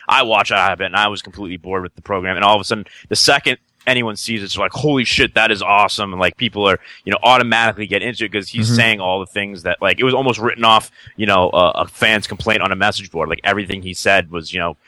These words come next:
Speaker 1: and the fact that they let him just say what he said, I, I even, I, I have to admit, I'm surprised they let him go as far as he did. But, uh, it's just, it's just fantastic. And I, I, it's gotten me excited, and I was really, you know,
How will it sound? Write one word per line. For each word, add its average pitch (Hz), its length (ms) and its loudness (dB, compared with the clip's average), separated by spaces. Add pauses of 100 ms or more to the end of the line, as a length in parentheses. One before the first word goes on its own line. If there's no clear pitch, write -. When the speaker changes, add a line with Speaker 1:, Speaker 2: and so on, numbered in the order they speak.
(160)
Speaker 1:
and 117 160 -4
the 123 40 2
fact 156 300 0
that 143 100 -4
they 113 120 4
let 113 180 4
him 110 160 -12
just 95 220 -12
say 104 160 2
what 98 120 -6
he 87 120 -14
said, 92 240 -2
I, 82 200 0
I 95 320 2
even, 107 360 -4 (260)
I, 95 280 2
I 110 40 4
have 101 140 0
to 95 80 -6
admit, 90 220 -2
I'm 87 120 0
surprised 95 400 -2
they 90 60 -6
let 87 160 0
him 87 140 -12 (100)
go 101 160 4
as 92 80 0
far 92 240 4
as 90 80 -4
he 87 80 -12
did. 85 320 0
But, 85 180 0
uh, 80 160 2 (300)
it's 117 180 0
just, - 400 0
it's 127 180 0
just 127 180 -2
fantastic. 98 600 0
And 92 80 2
I, 92 300 2
I, 95 140 2 (120)
it's 113 160 -2
gotten 120 260 0
me 113 120 0
excited, 98 460 0
and 95 120 -2
I 104 100 2
was 92 120 -6
really, 98 580 -4
you 92 80 -8
know, 85 240 -6